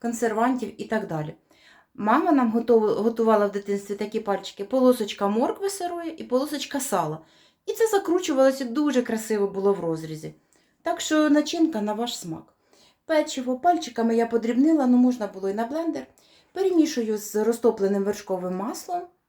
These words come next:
в крошку. Розклала так собі рівнесенько.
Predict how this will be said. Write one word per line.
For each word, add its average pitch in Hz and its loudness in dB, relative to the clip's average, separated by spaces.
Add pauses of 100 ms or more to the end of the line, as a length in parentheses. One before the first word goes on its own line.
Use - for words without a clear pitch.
(640)
в - -20
крошку. 226 2 (1800)
Розклала 302 2
так 294 -2
собі 254 -4
рівнесенько. 240 0